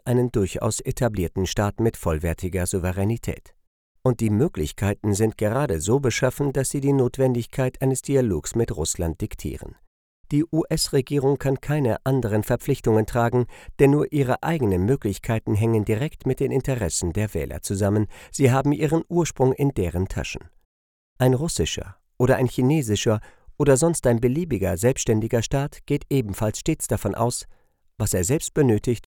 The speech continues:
und nicht, was seine Partner gern hätten. Für die U S A wird jetzt alles vor dem Hintergrund der Notwendigkeit, den Konflikt mit Moskau ernsthaft einzufrieren, sekundär.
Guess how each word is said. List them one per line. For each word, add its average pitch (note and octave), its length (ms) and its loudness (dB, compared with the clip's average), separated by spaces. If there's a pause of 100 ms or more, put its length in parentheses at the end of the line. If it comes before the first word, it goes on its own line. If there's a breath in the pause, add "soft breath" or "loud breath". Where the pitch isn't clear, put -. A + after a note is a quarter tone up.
und D#3 200 2
nicht, A2 300 0
was A#2 160 0
seine B2+ 220 2
Partner E2+ 400 -2
gern G#2 240 0
hätten. A2 320 -6 (1300)
Für A#2 140 2
die A2+ 140 0
U A#2 140 2
S - 200 0
A D3 240 -2
wird F2+ 220 -4
jetzt - 360 -4
alles C3+ 320 -2
vor A2 160 0
dem G2 140 2
Hintergrund F#2+ 560 0
der F#2 100 0
Notwendigkeit, A2+ 800 0 (280 loud breath)
den C#3 160 2
Konflikt C#3+ 500 -2
mit A#2+ 220 0
Moskau B2 540 -2
ernsthaft - 560 -4
einzufrieren, G2 800 -2
sekundär. - 600 -8